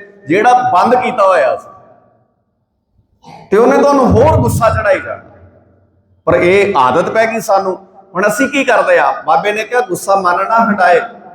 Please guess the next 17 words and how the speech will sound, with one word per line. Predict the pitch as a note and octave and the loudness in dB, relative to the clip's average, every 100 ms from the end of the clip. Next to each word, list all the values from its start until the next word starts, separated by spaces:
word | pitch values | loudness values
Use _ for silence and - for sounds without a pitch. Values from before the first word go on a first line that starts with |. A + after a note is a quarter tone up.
| - | -16
ਗੁੱਸਾ | C#3 - F3+ | -12 -4 -4
ਪਾਲਿਆ | - D#3 D#3 F3 | -2 0 2 2
ਨਾ | F3+ G3 | 0 -2
ਕਰ, | F#3 F3+ | 0 0
ਉਹਨੂੰ | F3 - - D#3 | -2 -8 -6 -4
ਛੱਡ | D#3 C#3 B2 | -4 -8 -4
ਦਿਆ | A#2 G#2 | -4 -4
ਕਰ।" | - - _ _ _ _ _ | -6 -20 _ _ _ _ _
ਕੀ | F#3+ A3+ | 0 2
ਹੁੰਦਾ | F#3+ B2+ B2+ | 4 4 2
ਹੈ? | - - - - - - _ _ _ _ _ _ _ C#3+ | 0 -6 -12 -12 -12 -16 _ _ _ _ _ _ _ 0
ਮੀਆਂ | F3+ A3 | 2 2
ਬੀਬੀ, | A3+ A3 F#3+ A3 G#3+ E3 - - - | 2 2 0 -2 -2 -6 -14 -10 -4
ਪਤੀ | E3 F#3+ | -4 -4
ਪਤਨੀ | F3 F3+ F3 F3+ | -4 -2 0 0
ਘਰ | F3+ D#3 D3 | 2 0 2
ਵਿੱਚ | D#3 | 0